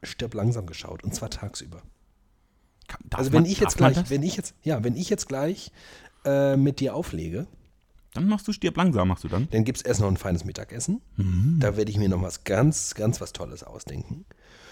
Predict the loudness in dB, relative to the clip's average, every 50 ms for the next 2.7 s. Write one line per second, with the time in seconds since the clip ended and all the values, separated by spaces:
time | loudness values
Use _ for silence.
0 | -20 -20 -20 -20 -20 _ _ -8 -6 -4 0 4 6 6 8 8 6 4 0 -4
1 | -4 -2 0 0 0 2 2 4 4 4 4 2 2 2 4 4 2 2 4 4
2 | 6 8 8 6 6 2 0 -2 -2 -2 -2 -4 -6